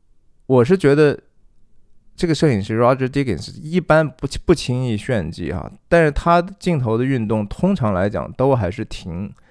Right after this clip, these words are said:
make sense 的，就是说他确实是为了去信息怎么去 review，去，去怎么去烘托这个情绪去服务的。这是我在有时候看到，呃，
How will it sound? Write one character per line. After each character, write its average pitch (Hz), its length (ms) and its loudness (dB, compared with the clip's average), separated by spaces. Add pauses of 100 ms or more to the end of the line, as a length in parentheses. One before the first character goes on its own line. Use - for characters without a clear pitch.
(160)
make 131 280 -2
sense 151 540 -6
的， - 120 -16
就 147 180 -2
是 139 80 2
说 143 220 0
他 143 420 -4
确 - 160 0
实 95 160 -8
是 110 160 -10
为 131 300 2
了 80 120 -2
去 90 320 -8
信 127 320 -6
息 110 300 -6
怎 80 240 -8
么 76 100 -8
去 113 240 -2
review， 98 640 0
去， - 220 -18
去 - 220 -10
怎 90 180 -8
么 85 140 -4
去 117 200 -4 (1000)
烘 131 300 -4
托 123 240 2
这 123 80 -4
个 117 80 0
情 98 320 -6
绪 110 220 -6
去 104 300 -6 (320)
服 98 280 -2
务 104 80 2
的。 78 220 -6 (460)
这 143 120 0
是 131 160 -2
我 98 140 0
在 113 180 0
有 95 160 0
时 95 80 -6
候 104 140 -2
看 113 180 -4
到， 104 180 -2 (580)
呃， - 180 -12